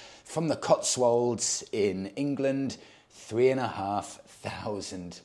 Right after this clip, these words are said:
pounds for that bike. And then you've got the old classic Royal Enfield Bullets coming in, twenty nineteen models, the five hundred C C, and they're three and a half thousand pounds. I mean, that's fascinating.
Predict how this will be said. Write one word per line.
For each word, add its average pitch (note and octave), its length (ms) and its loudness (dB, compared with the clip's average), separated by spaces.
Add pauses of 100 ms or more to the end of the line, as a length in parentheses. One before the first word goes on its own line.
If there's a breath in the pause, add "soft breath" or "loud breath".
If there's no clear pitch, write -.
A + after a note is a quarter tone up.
(120)
pounds E2 720 -10
for - 140 -10
that E2 460 -10
bike. D#2+ 400 -4 (640 loud breath)
And B2+ 80 -2
then D#3 80 2
you've G3 140 2
got - 140 4
the D3+ 80 6
old D3 180 8
classic C3+ 340 -4
Royal B2+ 220 2
Enfield B2 320 -4
Bullets D3+ 400 4
coming E2+ 300 -8
in, C#2 200 -14 (220)
twenty C#3 400 -4
nineteen C3 640 -2
models, E2+ 480 -8
the - 80 -10
five C3 340 0
hundred A2+ 300 -6
C B2 340 -2
C, F2+ 560 -4 (1300 loud breath)
and B2+ 160 -10
they're D#3+ 160 -4
three E3+ 300 -6
and D#3 100 -4
a C#3+ 40 -6
half B2+ 240 -6
thousand B2 480 -6
pounds. D3 280 -4
I C3+ 60 -4
mean, C#3+ 140 -2
that's E3+ 260 -2
fascinating. - 920 -4